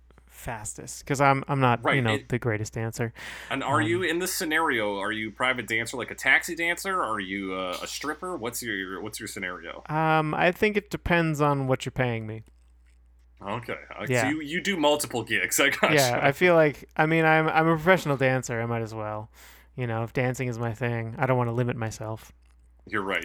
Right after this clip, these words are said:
Speaker 2: yeah, yeah, yeah.
Speaker 1: Uh, but it's like, one song? All right, <laughs> pick a short song, huh?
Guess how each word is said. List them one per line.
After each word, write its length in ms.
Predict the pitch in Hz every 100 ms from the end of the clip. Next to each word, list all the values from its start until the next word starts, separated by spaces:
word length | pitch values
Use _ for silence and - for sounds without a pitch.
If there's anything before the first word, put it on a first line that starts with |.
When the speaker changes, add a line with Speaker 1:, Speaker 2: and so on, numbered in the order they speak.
| -
Speaker 2:
yeah, 160 | 98
yeah, 140 | 92 92
yeah. 240 | 92 139
Speaker 1:
Uh, 40 | 139
but 140 | 151
it's 100 | 139
like, 220 | 147 139 -
one 260 | 135 143
song? 420 | 131 143 156 185 185
All 160 | 127
right, 420 | 131 160 156 170 - -
<laughs> 140 | -
pick 160 | - 131
a 40 |
short 260 | 113 131 120
song, 380 | 143 156 123 104 127
huh? 260 | 113 170